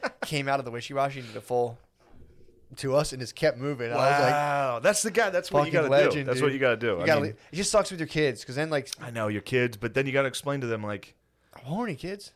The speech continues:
Speaker 1: "Kids, I'm horny. Someday you'll be horny as hell. And
Speaker 2: Yeah.
Speaker 1: you'll get it, and you'll be like, 'Damn, my old man was the best.
Speaker 2: He was horny as hell."
Speaker 1: He took a public flogging and smiled.'
Speaker 2: I'll also say it's, there's something to be said about not going and starting a, a, an affair. You know? It's like, dude,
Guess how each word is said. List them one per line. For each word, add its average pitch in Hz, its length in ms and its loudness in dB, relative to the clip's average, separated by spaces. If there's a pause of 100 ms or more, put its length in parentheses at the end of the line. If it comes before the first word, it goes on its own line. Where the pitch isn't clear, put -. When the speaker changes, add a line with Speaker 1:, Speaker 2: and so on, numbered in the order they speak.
(260)
Speaker 1:
"Kids, 139 220 0
I'm 107 80 -2
horny. 104 420 -2
Someday 127 300 0
you'll 120 180 0
be 117 100 -2
horny 107 300 0
as 95 140 -4
hell. 98 320 0
And 117 80 -12
Speaker 2:
Yeah. 127 320 2
Speaker 1:
you'll 120 80 -4
get 117 160 6
it, 98 60 2
and 78 80 -6
you'll 98 100 -4
be 98 80 -2
like, 95 180 -4
'Damn, 107 220 0
my 98 180 0
old 104 220 0
man 104 240 -2
was 92 180 -8
the 98 140 -6
best. 87 400 -6
Speaker 2:
He 151 40 -8
was 131 80 -8
horny 139 300 -2
as 131 120 -4
hell." 135 200 0
Speaker 1:
He 110 100 -10
took 117 240 -4
a 110 40 -4
public 113 440 0
flogging 104 440 -4
and 85 100 -10
smiled.' - 340 -2
Speaker 2:
I'll 254 80 2
also 269 260 4
say 196 340 2
it's, 165 120 -2
there's 160 220 -2
something 220 260 -2
to 202 60 -6
be 190 80 -4
said 180 240 2
about 143 320 2
not 143 480 -2
going 135 320 0
and 123 100 -8
starting 127 440 -2
a, 117 40 -4 (240)
a, 110 120 -8 (180)
an 131 100 -8
affair. 113 500 -2 (840)
You 120 120 -12
know? 127 240 -4 (720)
It's - 200 -10
like, 131 240 0
dude, 139 300 0